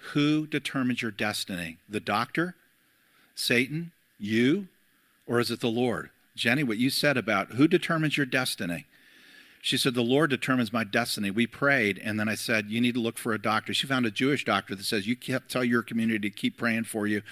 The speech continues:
I believe that God heals." He doesn't even have to be a Christian, whatever.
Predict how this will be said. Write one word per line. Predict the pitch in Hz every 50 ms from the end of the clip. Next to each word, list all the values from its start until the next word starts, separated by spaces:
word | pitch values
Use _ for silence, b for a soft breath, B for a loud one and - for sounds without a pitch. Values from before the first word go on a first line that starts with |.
| B B B
I | 101 107
believe | 98 107 104 107 98
that | 95 101 -
God | - 95 98 101 92
heals." | - 151 175 151 98 85 - - - b b b b b b b b b b b b b b b b b b b b b b b b b b b b b b _ _ _ _
He | - 139 135
doesn't | 156 143 135 143
even | 139 139 135
have | 131 127 123 -
to | - 135 120 117 87 87 117
be | 110 120 113
a | 113
Christian, | - - 151 143 143 - 135 117
whatever. | 113 113 120 117 113